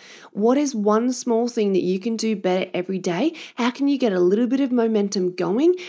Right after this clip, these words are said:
and then use that momentum to keep going and keep going? So over Christmas time as well, I like to just, w-, with most of my clients as well, I like to just aim for weight stability. Like, people who wanna actually lose weight over Christmas,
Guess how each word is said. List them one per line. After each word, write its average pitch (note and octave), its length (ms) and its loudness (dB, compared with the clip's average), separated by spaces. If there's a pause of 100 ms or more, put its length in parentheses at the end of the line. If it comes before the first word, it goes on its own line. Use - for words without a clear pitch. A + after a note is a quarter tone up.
(120)
and A3+ 100 2
then A3 160 6
use G#3+ 220 2
that - 160 -2
momentum F#3+ 500 2
to E3+ 100 -8
keep - 400 -8
going F#3 380 0
and - 160 -8
keep - 300 -8
going? A#1+ 420 -4 (720)
So G#3 260 2 (280)
over D#4+ 260 6
Christmas A3 340 -2
time E3+ 280 -2
as D#3+ 100 -4
well, - 300 0 (520)
I A3+ 180 2
like D4+ 240 -2
to D#4 100 -6
just, C#4+ 240 -8 (140)
w-, G3+ 240 -4
with F#3 240 -4
most G#3 180 2
of G#3 60 -14
my C4 100 -2
clients F3+ 320 -4
as F3+ 120 -8
well, C#3 260 0
I C4 80 -2
like D#4 140 -6
to - 60 -8
just F4+ 120 -4 (100)
aim A3+ 160 -2
for A#3+ 100 -2
weight F3+ 280 -2
stability. G3 580 0
Like, F#3 200 -4
people D#4 340 0 (180)
who C#4+ 140 4
wanna A3+ 240 2
actually G3+ 340 0
lose F#3 360 0
weight F3 180 0
over F3+ 160 -2
Christmas, E4 500 -4